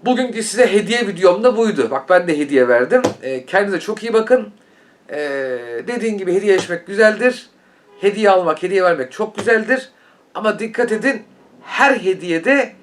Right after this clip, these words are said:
iyi niyetli olmayabilir. Biri size bir şey verdiği zaman hediyenin kendisine değil,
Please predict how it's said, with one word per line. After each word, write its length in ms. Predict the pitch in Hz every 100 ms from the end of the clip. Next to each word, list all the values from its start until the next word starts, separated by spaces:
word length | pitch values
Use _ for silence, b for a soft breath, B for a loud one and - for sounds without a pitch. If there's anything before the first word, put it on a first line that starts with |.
| _ _
iyi 240 | - 214 190
niyetli 320 | 180 175 160
olmayabilir. 680 | 160 151 139 139 247 269 b b b b -
Biri 180 | 214
size 220 | 196 190 185
bir 60 |
şey 220 | - 208
verdiği 300 | 196 196 196
zaman 420 | 175 175 214 269 208 b b b
hediyenin 500 | - 196 196 208 196
kendisine 520 | 185 185 180 175 185 170
değil, 300 | 254 285